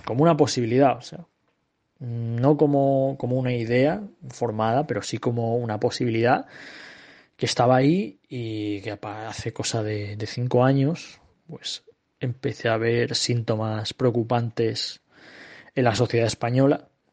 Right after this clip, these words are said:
a nivel de economía y de sociedad. Veía problemas estructurales que no pensaba que, que fuesen a, a solucionarse, sino por desgracia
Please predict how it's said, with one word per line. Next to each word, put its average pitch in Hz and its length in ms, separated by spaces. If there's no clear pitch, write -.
a 117 120
nivel 107 340
de 110 260
economía 123 640
y 123 60
de 113 80
sociedad. - 500
Veía 110 680
problemas 117 400
estructurales 123 800
que 113 520
no 123 320
pensaba 123 640
que, 120 500
que - 120
fuesen 107 440
a, 104 320
a 113 80
solucionarse, 123 800
sino - 440
por 117 200
desgracia 117 600